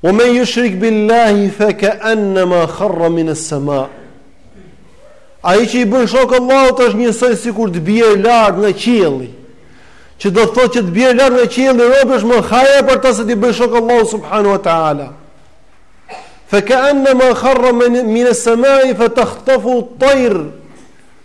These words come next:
aw tahwi bihi ar-rihu fi makanin sahiq." Thot,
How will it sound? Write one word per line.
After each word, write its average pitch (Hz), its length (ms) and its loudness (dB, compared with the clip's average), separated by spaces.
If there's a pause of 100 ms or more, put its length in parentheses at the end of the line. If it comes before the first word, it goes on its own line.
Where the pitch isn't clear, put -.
(100)
aw 185 180 2
tahwi 175 480 -2
bihi 170 200 -2
ar-rihu 160 420 -4
fi 156 140 -6
makanin 147 480 -4
sahiq." 139 720 -10 (1200)
Thot, 277 400 0